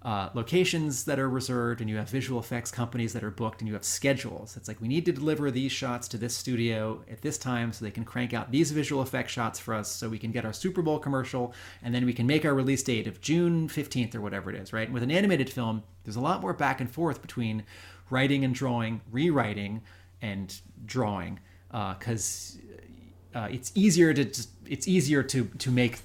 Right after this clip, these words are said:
a lot of those kinds of changes. And so if live action films, uh, these expensive multi, you know, three hundred million dollar ones in the last ten years are taking that kind of cue and it's making better movies, that's great. So yes, Jay, absolutely.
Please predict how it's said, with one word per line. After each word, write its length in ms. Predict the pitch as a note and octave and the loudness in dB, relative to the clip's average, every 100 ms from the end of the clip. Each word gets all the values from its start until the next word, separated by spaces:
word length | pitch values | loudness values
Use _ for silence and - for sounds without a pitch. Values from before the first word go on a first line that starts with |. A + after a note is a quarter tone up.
| C3+ - | -10 -4
a 120 | A#2 | -4
lot 200 | G#2+ A2+ | -2 -2
of 60 | A2+ | -2
those 180 | G#2+ | -4
kinds 220 | - G#2 G#2+ | -4 -4 -4
of 60 | |
changes. 420 | - A2+ A2 G#2 | -4 -2 -2 -4
And 100 | A#2 | -4
so 180 | A#2 D3+ | 2 4
if 120 | C#3+ | 4
live 200 | D3+ D3+ | 2 2
action 320 | F#3+ B3+ - G#3+ | 4 2 2 0
films, 520 | D#3+ C3 B2+ B2 - - - - - - | 0 0 0 -2 -8 -12 -20 -20 -16 -6
uh, 180 | A2+ G#2+ | -4 0
these 180 | A#2 | -2
expensive 640 | A#2+ - C#3+ C3+ C3+ A#2+ - | -2 -2 0 0 0 -2 0
multi, 400 | B2 A#2+ A#2 A2 | -2 0 -2 0
you 100 | B2+ | -2
know, 140 | G2+ G2 - | -2 -6 -10
three 120 | - | 0
hundred 160 | C3 B2 | 4 4
million 200 | A#2+ A#2 | 4 2
dollar 240 | A2+ A2 | 2 2
ones 360 | G#2+ A2 A2 G#2+ | 0 0 -2 -4
in 40 | |
the 60 | A2 | -2
last 240 | G#2+ G#2+ - | -2 -4 -4
ten 140 | A2 | -2
years 220 | A2 G#2+ | -2 -2
are 240 | G#2+ A2 - - | -6 -8 -10 -6
taking 520 | C3 C3 C3+ B2 A#2 - - - | -4 0 0 0 -2 -10 -18 -6
that 300 | C#3 C3+ - | 2 2 2
kind 240 | C3 C3 | -2 -2
of 160 | A2+ - | -2 -6
cue 380 | - A#3 E3+ A2+ | 0 4 4 2
and 100 | A2+ | -2
it's 220 | - - | -8 -6
making 420 | D3+ E3 D#3 B2 | 0 2 2 0
better 340 | G2 C#3+ D3 A#2+ | 0 0 2 2
movies, 400 | D#3 D3+ A#2 - | 2 2 -2 -2
that's 240 | C#3+ C#3 | -4 -4
great. 420 | - C3+ B2+ - | -6 -4 -4 -6
So 120 | - | -2
yes, 360 | A#2+ D3+ - - | 4 4 4 0
Jay, 180 | C#3+ B2 | 0 4
absolutely. 680 | C3 C#3 - D3 B2 A#2 A#2 | 4 4 0 -2 0 -4 -6